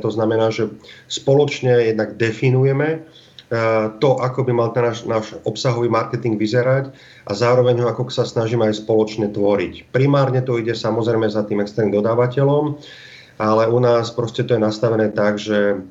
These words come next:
tie dvere nie, že sú otvorené do ko-, do, do Korán, ale oni tam prakticky nie sú. Čiže náš partner má k nám priamy o-, o-, vstup a my sa snažíme byť hodne aktívni, ehm, práve na tom, aké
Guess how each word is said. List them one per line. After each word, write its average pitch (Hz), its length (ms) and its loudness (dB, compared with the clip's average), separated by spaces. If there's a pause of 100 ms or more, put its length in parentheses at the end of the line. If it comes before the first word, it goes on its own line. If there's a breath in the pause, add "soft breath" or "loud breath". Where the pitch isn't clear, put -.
tie 117 80 -2
dvere 117 480 2
nie, 120 240 0
že 107 80 -2
sú 110 240 -6
otvorené 113 400 0
do 107 160 0
ko-, 113 240 -4
do, 104 240 -4
do 107 160 0
Korán, 120 400 2
ale 110 240 2
oni 107 240 0
tam 113 160 0
prakticky 110 480 -4
nie 104 160 2
sú. 104 240 -6
Čiže 104 240 -2
náš 104 400 0
partner 104 400 0
má 104 320 0 (240 loud breath)
k - 80 -8
nám 104 240 0
priamy 113 320 2
o-, 110 80 0
o-, 101 240 -2
vstup 113 480 -6
a 104 80 0
my 107 80 -2
sa 110 160 -2
snažíme 110 400 -2
byť 104 240 -2
hodne 110 240 0
aktívni, 104 720 0
ehm, 98 480 -4
práve 107 320 2
na 101 80 0
tom, 107 240 -4
aké 117 320 -2